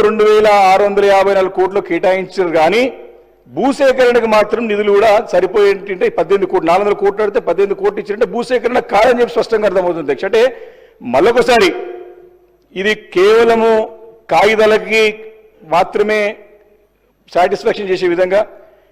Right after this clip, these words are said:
క్షేత్రస్థాయిలో సాధ్యపడని విధంగా స్పష్టంగా అర్థమవుతుంది, అధ్యక్ష. ఈ రకంగా ఎట్లా ముందుకు పోతారని ఖచ్చితంగా మంత్రి గారు తన సమాధానంలో చెప్పాల్సిందిగా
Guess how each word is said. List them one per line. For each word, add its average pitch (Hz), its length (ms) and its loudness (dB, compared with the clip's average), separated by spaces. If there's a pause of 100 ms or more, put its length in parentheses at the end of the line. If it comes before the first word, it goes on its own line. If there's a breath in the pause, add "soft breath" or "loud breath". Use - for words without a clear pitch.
(160 soft breath)
క్షేత్రస్థాయిలో 214 880 0 (160)
సాధ్యపడని 190 580 -2
విధంగా 190 280 0 (300)
స్పష్టంగా 220 420 -4
అర్థమవుతుంది, 208 360 -4
అధ్యక్ష. 214 180 -4 (160)
ఈ - 20 -6 (100)
రకంగా 247 300 0
ఎట్లా 247 220 -2
ముందుకు 226 240 -4
పోతారని 214 400 -2 (320)
ఖచ్చితంగా 208 440 -4 (680 soft breath)
మంత్రి 196 240 -6
గారు 202 180 0
తన 185 180 -4
సమాధానంలో 180 460 0
చెప్పాల్సిందిగా 160 600 -6